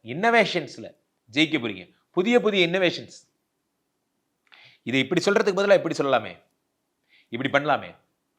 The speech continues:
போன்ற ஐடியாலஜிஸ் ஒர்க் அவுட் ஆகும். புதனுடைய வீடுங்கிறதுனால மருத்துவம், மருத்துவத்தினால் பண லாபங்கள், ஸ்டேஷனரிஸ், படிப்பு, எல்லாருக்கும்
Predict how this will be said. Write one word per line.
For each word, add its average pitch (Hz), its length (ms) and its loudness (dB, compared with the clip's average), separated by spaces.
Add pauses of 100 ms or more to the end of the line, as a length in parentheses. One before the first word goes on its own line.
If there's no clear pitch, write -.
(120)
போன்ற 104 140 -12 (180)
ஐடியாலஜிஸ் 139 600 -2 (160)
ஒர்க் - 180 -8
அவுட் 113 160 -6
ஆகும். - 200 -12 (1080)
புதனுடைய 165 440 2
வீடுங்கிறதுனால 135 520 -4 (100)
மருத்துவம், 139 540 -2 (1600)
மருத்துவத்தினால் 170 760 2
பண 135 140 0
லாபங்கள், 117 460 -2 (180)
ஸ்டேஷனரிஸ், 170 760 0 (720)
படிப்பு, 160 520 2 (1120)
எல்லாருக்கும் 156 420 0